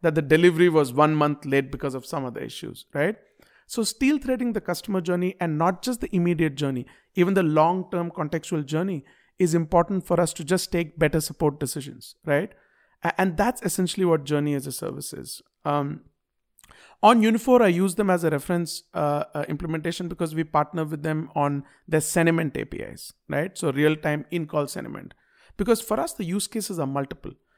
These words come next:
In-call sentiment can be used, obviously, for monitoring calls, Q M, but what do you do with it? You can do whisper coaching, you can do bargains, you can do post-call training.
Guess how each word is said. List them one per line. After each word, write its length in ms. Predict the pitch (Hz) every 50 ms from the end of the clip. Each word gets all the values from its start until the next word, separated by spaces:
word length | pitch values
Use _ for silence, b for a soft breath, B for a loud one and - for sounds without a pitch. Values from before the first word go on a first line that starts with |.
| _ _ _ _ _ -
In-call 400 | 226 233 240 233 240 220 214 208
sentiment 520 | - - 190 190 190 190 190 190 190 190
can 160 | 190 170 165
be 120 | 160 160 151
used, 400 | 135 151 165 165 170 156 - - -
obviously, 480 | 147 151 151 170 156 - - 175 165 156
for 180 | - 156 135
monitoring 440 | 127 131 143 151 143 - 156 147 147
calls, 320 | - 165 143 147 143 -
Q 160 | - - 160 151
M, 80 | 139
but 160 | 135 139 135
what 120 | 165 190 196
do 60 | 233
you 60 | 202
do 120 | 156 180 170
with 160 | 143 131 110
it? 180 | 98 - _ _ _ _ _ _ _
You 100 | - 143
can 200 | 135 156 147 147 139
do 140 | 143 139 131
whisper 300 | 135 139 - - 170 151
coaching, 340 | - 185 147 - - 147
you 60 | 135 123
can 200 | - 131 131 123
do 120 | 127 120
bargains, 680 | 120 123 123 123 135 131 143 143 139 147 147 147 - - _ _ _ _ -
you 100 | - 156
can 120 | 147 151 147
do 100 | 143 139
post-call 500 | - 147 147 143 - - - 135 123 117
training. 480 | - 139 143 147 151 156 156 165 165